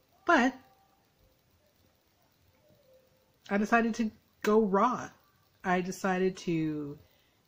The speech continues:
get my Kato clay and work with it raw. And you know what? It's entirely possible with great results.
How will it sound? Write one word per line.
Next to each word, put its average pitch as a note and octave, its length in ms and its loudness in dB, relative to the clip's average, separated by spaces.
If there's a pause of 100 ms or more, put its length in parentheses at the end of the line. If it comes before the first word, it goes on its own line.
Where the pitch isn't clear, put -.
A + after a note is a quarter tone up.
(180)
get A3 220 0
my C4 80 0
Kato A#3+ 380 -2
clay F#3+ 640 -2 (1040)
and E3+ 400 -4
work G3+ 260 -2
with - 200 -4
it A3+ 260 -2 (340)
raw. E3+ 440 0
And E3+ 220 -4
you D#3 100 -8
know D#3 120 -14
what? D3 380 -14 (1300)
It's A#3 220 2
entirely A3 500 2
possible G3 720 -4 (680)
with G3 300 -2
great F#3+ 580 2
results. F#3 680 -6